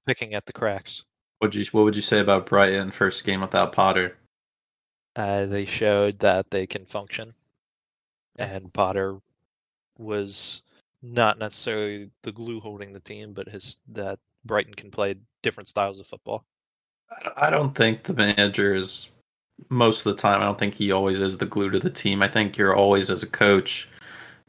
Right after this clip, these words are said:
Speaker 2: just trying to get the best out of the players, and you're trying to guide them to the right decisions.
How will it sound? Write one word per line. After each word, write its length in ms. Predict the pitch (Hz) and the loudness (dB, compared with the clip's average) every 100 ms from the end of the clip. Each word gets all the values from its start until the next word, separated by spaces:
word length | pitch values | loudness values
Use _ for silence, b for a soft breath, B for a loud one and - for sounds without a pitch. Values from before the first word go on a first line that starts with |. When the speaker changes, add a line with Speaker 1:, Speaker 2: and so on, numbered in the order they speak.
| - | -12
Speaker 2:
just 220 | - 110 - | 0 0 4
trying 260 | 107 104 | 4 4
to 60 | 95 | 4
get 160 | 104 | 2
the 60 | - | 2
best 340 | 98 104 - | 4 4 6
out 120 | 101 95 | 6 4
of 40 | |
the 60 | 87 | 2
players, 480 | - 95 95 95 | 0 2 4 0
and 80 | 92 | -4
you're 100 | 95 | -10
trying 220 | - 95 | -4 -2
to 60 | 95 | -2
guide 340 | 90 95 95 | 2 4 4
them 180 | 95 92 92 | 2 -4 -4
to 100 | 92 | -4
the 140 | 95 | -2
right 260 | 98 92 - | 2 0 0
decisions. 800 | 98 104 95 98 95 95 - | 0 2 0 -4 -6 -6 -8